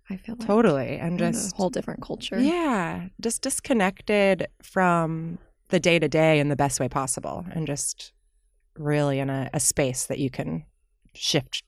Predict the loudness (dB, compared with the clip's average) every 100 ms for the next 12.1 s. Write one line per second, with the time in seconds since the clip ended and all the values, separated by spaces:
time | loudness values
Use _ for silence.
0 | _ -4 0 2 0 0 -2 2 2 0
1 | -6 -8 -14 _ _ _ _ -12 -2 0
2 | 2 0 -2 -4 -6 -10 -12 _ -12 -10
3 | -10 -12 -12 -18 -20 _ -18 -14 -14 -14
4 | -18 -20 _ -2 2 2 0 0 2 4
5 | 4 2 0 -2 0 0 2 0 -2 -2
6 | -4 -4 -4 -6 -6 -4 -2 0 -2 -4
7 | -4 -4 -4 4 6 6 8 6 8 6
8 | 8 6 4 0 0 -2 2 4 4 2
9 | 0 -2 -2 0 0 -2 -2 0 0 0
10 | 0 2 2 0 0 -2 -2 -4 -2 -2
11 | -2 -2 -2 -4 -2 -2 -2 -2 -2 -4